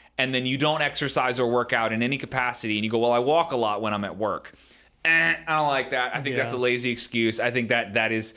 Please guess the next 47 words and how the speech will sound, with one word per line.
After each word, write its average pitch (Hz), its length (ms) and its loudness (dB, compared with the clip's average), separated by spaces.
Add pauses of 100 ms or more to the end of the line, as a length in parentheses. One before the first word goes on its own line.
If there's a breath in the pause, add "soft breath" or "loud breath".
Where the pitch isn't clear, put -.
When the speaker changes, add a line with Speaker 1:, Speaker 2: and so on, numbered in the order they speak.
(160 loud breath)
Speaker 1:
you're 135 140 2
accustomed 143 580 -2
to 131 80 0
that, 113 280 0
and 113 80 0
therefore 120 360 0
it 113 80 0
is 107 100 -6
not 117 240 -4
difficult, 151 500 0
so 127 60 -6
you're 127 80 -2
not 120 160 -2
really 117 160 0
challenging 110 500 -2
your 101 120 0
body, 127 340 2 (220 loud breath)
kind 120 160 -2
of 110 40 -2
missing 117 300 -2
the 113 60 -2
point 113 340 -6
of 104 120 -10
what 113 160 0
it 107 100 0
is 104 160 -2
to - 100 -10
go 101 300 2
and 98 100 -2
get 107 100 2
a 107 60 0
good 123 220 0
workout 127 480 0
in, 82 200 -4
you 95 120 0
know? 92 160 0 (340 loud breath)
So 202 380 0 (600 loud breath)
I 202 140 2
would 240 160 -2
say 202 220 0
if 165 240 -2
you 175 180 -2
are 143 320 2
currently 190 640 -4
not 127 600 -2 (320)
in 135 240 0
shape, - 480 -2